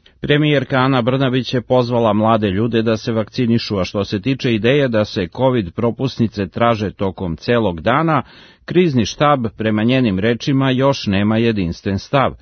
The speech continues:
„Jedini izlaz iz ove situacije je vakcinacija”, poručila je Brnabić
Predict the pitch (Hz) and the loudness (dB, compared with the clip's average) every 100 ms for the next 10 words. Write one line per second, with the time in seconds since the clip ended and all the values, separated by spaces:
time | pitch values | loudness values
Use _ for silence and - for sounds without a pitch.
0 | - - - - 104 123 117 120 98 123 | -20 -20 -20 -12 -2 0 2 2 2 2
1 | 139 156 151 147 135 127 120 131 117 131 | 0 0 0 0 0 0 0 -2 -6 -2
2 | 123 98 - 113 107 110 107 113 117 - | 0 0 -2 -2 0 2 2 0 -2 -2
3 | 139 127 131 - 139 98 - 101 104 - | 0 2 0 0 -2 -2 -2 -2 -2 -2
4 | 107 87 80 123 151 151 139 - | -2 -2 0 0 0 0 -2 -4